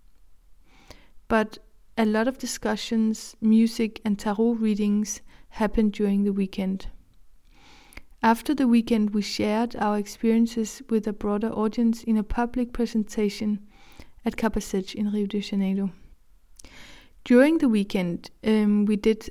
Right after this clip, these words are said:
uh, sound recordings because we wanted to use these sound recordings for a program dedicated to the Bridge Radio.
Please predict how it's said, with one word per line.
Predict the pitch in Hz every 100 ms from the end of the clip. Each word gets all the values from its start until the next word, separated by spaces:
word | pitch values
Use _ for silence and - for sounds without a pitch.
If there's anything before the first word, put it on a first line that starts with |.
| -
uh, | 226 214 208
sound | 202 - 202 254
recordings | 269 247 226 226 214 226 - - - - - _ -
because | - 226 247 240 240
we | 247
wanted | 220 226 254 269 277
to | 277
use | 226 233 240 240
these | 226 214
sound | - 208 208 220 233 - - - -
recordings | 233 226 226 208 220 220 -
for | - 214
a | 208
program | - 220 214 220 214
dedicated | - 202 214 - 208 202 202 - - - -
to | -
the | 208 202
Bridge | 190 190 -
Radio. | 190 190 180